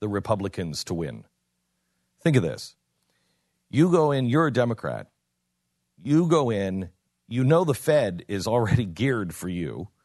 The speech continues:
Um, I think geared for really anybody that, as soon as the president leaves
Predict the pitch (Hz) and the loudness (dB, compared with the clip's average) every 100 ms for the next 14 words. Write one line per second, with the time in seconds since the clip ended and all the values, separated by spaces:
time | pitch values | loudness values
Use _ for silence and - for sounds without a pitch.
0 | _ _ _ _ - 92 87 82 78 104 | _ _ _ _ -6 -2 0 -2 -2 -2
1 | 135 127 107 85 107 104 92 95 92 85 | 0 -2 -4 -2 -2 -2 -4 -4 -4 -4
2 | 76 _ - 101 113 90 78 64 _ - | -8 _ -6 -2 0 0 -4 -10 _ -2
3 | 117 123 107 92 85 80 - - 98 90 | 0 2 0 -2 -4 -6 -8 -10 -8 -2
4 | 160 160 120 - 113 90 87 82 90 90 | 2 2 2 -2 -2 -2 -6 -8 -6 -4
5 | 90 85 - | -4 -8 -12